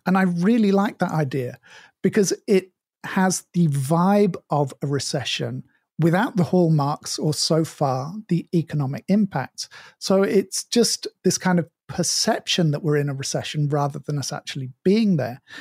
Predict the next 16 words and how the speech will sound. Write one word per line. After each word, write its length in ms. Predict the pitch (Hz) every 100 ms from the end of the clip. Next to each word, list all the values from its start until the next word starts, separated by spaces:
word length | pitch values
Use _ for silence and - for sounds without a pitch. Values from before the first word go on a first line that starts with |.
| - - -
And 120 | 185
I 60 | 185
think 380 | 190 - 277 302 -
quiet 400 | - 196 175 -
quitting 440 | - 165 151 147
could 260 | 147 165 131
be 100 | 143
the 140 | 131 131
same. 500 | - 208 190 123 120 _ - - -
It's 220 | 196 -
the 180 | 196 -
end 400 | 190 202 214 190 -
of 240 | 180 156 151 -
a 60 |
cycle 800 | - - 170 170 - 156 151 156
of 260 | - 143 135